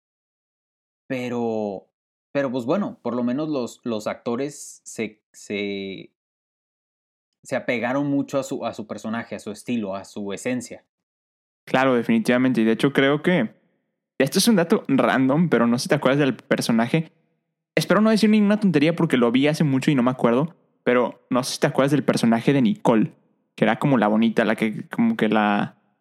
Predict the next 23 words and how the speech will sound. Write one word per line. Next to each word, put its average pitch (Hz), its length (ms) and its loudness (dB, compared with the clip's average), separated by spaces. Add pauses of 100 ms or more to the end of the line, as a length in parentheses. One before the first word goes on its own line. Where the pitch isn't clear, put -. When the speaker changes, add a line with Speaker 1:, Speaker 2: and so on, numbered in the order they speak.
(580)
Speaker 1:
La 117 140 -4
extrovertida 117 800 -4
o 101 100 -4
la 104 80 -2
Speaker 2:
Ajá. 104 200 -2
Speaker 1:
ajá. 135 280 -4 (500)
Speaker 2:
Bueno, 123 360 0
ella 143 580 2
comentó, 120 720 2
no 135 180 2
sé 208 120 0
si 208 160 4
es 165 140 0
ella, 120 220 2
pero 117 200 0
creo 131 200 2
que 160 80 2
sí, 127 220 0 (920)
que 120 540 2
no 131 120 4
era 147 120 2
tan 143 200 2
fan 120 460 0